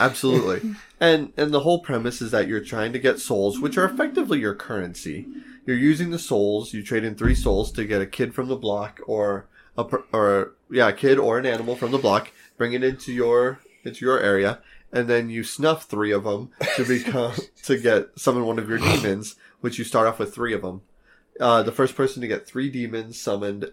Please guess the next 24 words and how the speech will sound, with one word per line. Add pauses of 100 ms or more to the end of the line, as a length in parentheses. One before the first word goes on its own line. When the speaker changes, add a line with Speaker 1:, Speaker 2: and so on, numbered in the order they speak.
Speaker 1:
and (120)
have
ten
souls
wins. (680)
So
you're
trying
to
build
this
engine. (380)
All
animals
work
off
of
the
number
seven,
whereas
all
the
kids,